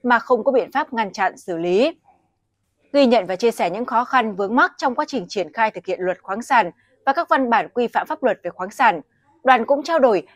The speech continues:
làm rõ một số kiến nghị của Ninh Bình. Phát biểu tại buổi làm việc, đồng chí Chủ tịch Ủy ban Nhân dân tỉnh Phạm Quang Ngọc đã thông tin,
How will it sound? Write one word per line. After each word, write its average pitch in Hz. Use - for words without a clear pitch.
làm 254
rõ 294
một 277
số 202
kiến 214
nghị 285
của 180
Ninh 185
Bình. 180
Phát 392
biểu 269
tại 185
buổi 196
làm 190
việc, 208
đồng 226
chí 254
Chủ 254
tịch 196
Ủy 190
ban 208
Nhân 208
dân 196
tỉnh 170
Phạm 202
Quang 220
Ngọc 202
đã 226
thông 233
tin, 233